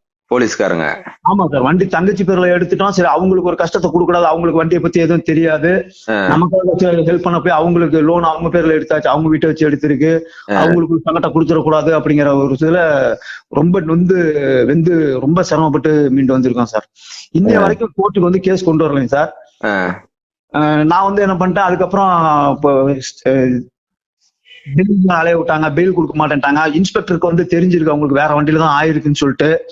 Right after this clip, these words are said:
Speaker 1: ஆ.
Speaker 2: வாங்கல் வந்து எஸ் ஐ கண்ட்ரோலுங்க, அவரு வந்து, அவரு தான் வண்டியெல்லாம் பிடிச்சது, எல்லாம் பண்ணது.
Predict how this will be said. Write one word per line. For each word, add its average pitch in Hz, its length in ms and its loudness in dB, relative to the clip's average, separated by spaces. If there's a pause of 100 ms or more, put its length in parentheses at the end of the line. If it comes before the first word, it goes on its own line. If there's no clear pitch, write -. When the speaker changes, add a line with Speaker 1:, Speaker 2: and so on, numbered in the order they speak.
(120)
Speaker 1:
ஆ. 92 380 -2
Speaker 2:
வாங்கல் 185 400 2
வந்து 170 520 2
எஸ் 147 200 0
ஐ 202 100 0
கண்ட்ரோலுங்க, 147 360 0
அவரு 180 400 2
வந்து, 175 380 0
அவரு 165 220 0
தான் 185 80 0
வண்டியெல்லாம் 170 440 0
பிடிச்சது, 160 240 0
எல்லாம் 156 320 0
பண்ணது. 143 340 2